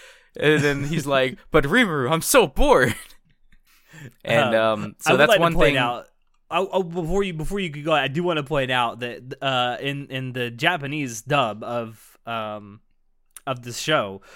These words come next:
Speaker 2: uh, R-, uh, Veldora is voiced by Tomake Maeno, and he is clearly having a very good time <laughs> voicing this character.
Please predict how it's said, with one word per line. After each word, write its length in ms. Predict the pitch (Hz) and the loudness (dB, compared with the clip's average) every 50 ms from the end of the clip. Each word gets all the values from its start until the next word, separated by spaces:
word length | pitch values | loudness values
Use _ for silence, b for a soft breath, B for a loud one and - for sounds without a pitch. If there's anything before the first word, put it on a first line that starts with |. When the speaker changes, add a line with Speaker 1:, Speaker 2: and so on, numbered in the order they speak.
| B 131 B B _ _ _ _ _ | B -20 B B _ _ _ _ _
Speaker 2:
uh, 300 | 131 123 120 117 113 110 123 | -2 -2 0 0 -2 -4 -6
R-, 100 | 160 - | -8 -6
uh, 100 | - 135 | -6 -4
Veldora 520 | 127 156 165 160 131 151 175 185 170 156 143 | 0 0 0 2 2 2 2 2 2 2 0
is 140 | 143 127 117 | -4 -6 -6
voiced 420 | - 131 127 131 139 135 131 - | -8 -6 -4 -4 -4 -4 -6 -2
by 180 | - 135 123 123 | -2 0 0 0
Tomake 420 | 123 - 143 131 131 131 131 127 143 135 123 | -2 -4 -4 -2 -2 -2 -2 -2 -4 -6 -4
Maeno, 480 | 120 110 110 117 135 147 151 151 131 | -4 -2 -2 -2 0 0 0 0 0
and 100 | 127 131 | -2 -4
he 120 | 151 180 185 | -4 -4 -4
is 100 | 147 123 | -4 -6
clearly 460 | - - 139 151 165 165 151 147 143 | -8 -6 -2 0 0 0 0 0 2
having 300 | 143 139 135 127 131 117 | 2 2 2 2 -2 -4
a 100 | 113 117 | -4 -6
very 400 | 113 117 143 160 143 127 131 131 | -4 -2 0 2 2 2 2 0
good 240 | 123 135 127 131 113 | -2 -2 -4 -2 2
time 480 | - 156 147 131 123 123 123 127 131 - - | 4 4 6 6 4 2 0 -2 -8 -10 -12
<laughs> 40 | |
voicing 480 | _ 151 170 185 165 - - 165 147 143 | _ -2 0 0 0 0 -2 -4 -4 -4
this 180 | 151 - - - | -6 -6 -8 -8
character. 720 | - - 156 143 156 156 - - _ 131 131 143 160 - | -4 -2 0 0 0 0 -2 -4 _ -8 -6 -6 -6 -8